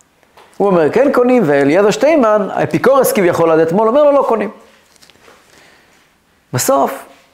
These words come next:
אומר אליעזר שטיינמן לחנוך, "אתה לא חסיד. למה אתה עובר לי אישי? למה אתה אומר לי שאני לא חסיד?" הוא אומר, "אני אגיד לך למה. לפני תקופה פרסמתי מאמר,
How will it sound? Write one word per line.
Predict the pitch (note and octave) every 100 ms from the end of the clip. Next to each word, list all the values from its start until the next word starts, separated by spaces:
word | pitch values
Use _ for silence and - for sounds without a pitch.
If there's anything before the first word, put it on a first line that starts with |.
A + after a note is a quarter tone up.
| _ _ _ _ _ -
אומר | B2+ F3+ F#3
אליעזר | D#3+ D#3+
שטיינמן | D#3+ E3 F3 C#3+ C3 B2+
לחנוך, | B2 A#2+ - E3 F#3+ - - - -
"אתה | - C4
לא | A3
חסיד. | - C#3 - - - _ _ _ _ _ _ _ _ _ -
למה | A#2+ C#3+ E3
אתה | D3+
עובר | B2+ A2+
לי | A2
אישי? | A2+ - G#2+ - _ _ _ _ _ _ _ _
למה | D3+ F3+
אתה | F#3
אומר | D#3
לי | D3
שאני | B2 A#2+
לא |
חסיד?" | B2 - - -
הוא | _ _ _ _ _ _ _ _ _ - - -
אומר, | G3
"אני | G3+
אגיד | G3
לך | F3 B2
למה. | A#2 A#2+ - _ _ _ _ _ _ _ - - - _
לפני | - - B3+
תקופה | G#3 F3+ G#3
פרסמתי | E3 F3 E3+ D#3+
מאמר, | C3 C3+ D3